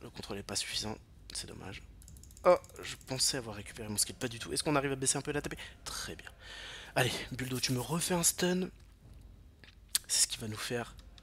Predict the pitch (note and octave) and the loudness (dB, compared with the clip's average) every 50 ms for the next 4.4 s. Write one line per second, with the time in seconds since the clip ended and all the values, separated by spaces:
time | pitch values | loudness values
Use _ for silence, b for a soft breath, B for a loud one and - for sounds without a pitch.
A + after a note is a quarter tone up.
0 | - - - - - - - - - - - - - - - - - - G#2+ G#2+ | -20 -20 -20 -20 -20 -20 -20 -20 -20 -20 -20 -20 -18 -18 -18 -12 -6 -4 -2 -2
1 | - - A2+ G#2+ G#2 G#2 A#2+ A#2+ - - - - - - F#2 - - - - - | 0 0 0 0 2 0 -2 -4 -4 -8 -10 -4 -4 -2 0 0 -2 -2 -4 -10
2 | - - - - - - - - - - - - - - - - - - - - | -12 -12 -8 -4 -4 -4 -4 -4 -6 -8 -6 -6 -4 -4 -4 -6 -6 -8 -10 -12
3 | B B B B B B B B B B B B B B B - - - - - | B B B B B B B B B B B B B B B -20 -20 -20 -20 -20
4 | - - - A2 G#2+ G#2+ G#2+ | -8 0 2 4 4 4 2